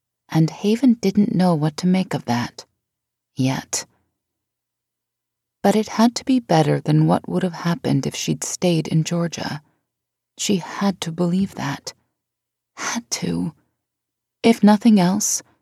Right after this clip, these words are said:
for the first time in her life, she could begin to consider what she wanted, even if she didn't yet know what that was. "Well, you won't ever have to find out," Cora said, flipping through an old gossip magazine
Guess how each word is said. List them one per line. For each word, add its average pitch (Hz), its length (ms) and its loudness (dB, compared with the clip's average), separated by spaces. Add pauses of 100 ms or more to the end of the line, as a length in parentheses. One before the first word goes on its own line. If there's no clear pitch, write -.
(560)
for 226 140 6
the 214 80 6
first - 480 0
time 208 300 4
in 175 80 4
her 190 160 2
life, 180 480 -2
she - 180 0
could 180 200 -2
begin 175 320 0
to - 100 -8
consider 180 500 2
what 165 220 -2
she 233 300 0
wanted, 139 580 -4 (920)
even 285 320 4
if 240 100 6
she - 160 0
didn't 208 300 6
yet 196 200 2
know 185 220 4
what 156 180 -2
that 175 220 -2
was. 185 480 -2 (840)
"Well, 170 380 4 (340)
you 185 160 6
won't 185 220 8
ever 170 240 6
have 147 200 0
to - 80 0
find 117 340 0
out," - 340 -10 (560)
Cora 123 300 0
said, - 360 -6 (720)
flipping 226 380 6
through 175 160 2
an 156 180 6
old 175 240 4
gossip 160 560 0
magazine 135 680 0